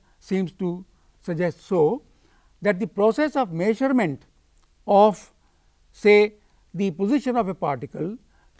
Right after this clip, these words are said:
disturbs the system, and therefore, the, there is uncertainty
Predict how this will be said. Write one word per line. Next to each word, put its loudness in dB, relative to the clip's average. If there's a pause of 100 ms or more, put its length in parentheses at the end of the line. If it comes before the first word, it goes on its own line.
(280)
disturbs 6 (220)
the -4
system, -8 (260)
and -8
therefore, -4 (320)
the, -10 (340)
there -6
is -4
uncertainty -6